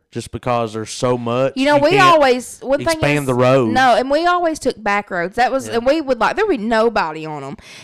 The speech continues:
Speaker 2: because we knew every back route you
Speaker 1: Yep.
Speaker 2: could take, and now they're even crowded.
Speaker 1: Yeah. And here's really, okay, I'm just gonna say it. My complaint with Dollywood is,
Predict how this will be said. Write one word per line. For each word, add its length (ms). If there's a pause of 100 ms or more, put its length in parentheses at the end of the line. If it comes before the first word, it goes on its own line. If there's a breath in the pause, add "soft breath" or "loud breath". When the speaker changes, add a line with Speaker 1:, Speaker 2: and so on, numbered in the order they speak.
(160 loud breath)
Speaker 2:
because 340
we 160
knew 240 (120)
every 500
back 300
route 260
you 60
Speaker 1:
Yep. 100
Speaker 2:
could 60
take, 260
and 100
now 220
they're 420
even 280
crowded. 480
Speaker 1:
Yeah. 140 (580 soft breath)
And 400 (260)
here's 300
really, 480 (100)
okay, 180
I'm 120
just 120
gonna 120
say 300
it. 80
My 200
complaint 400
with 120
Dollywood 420
is, 340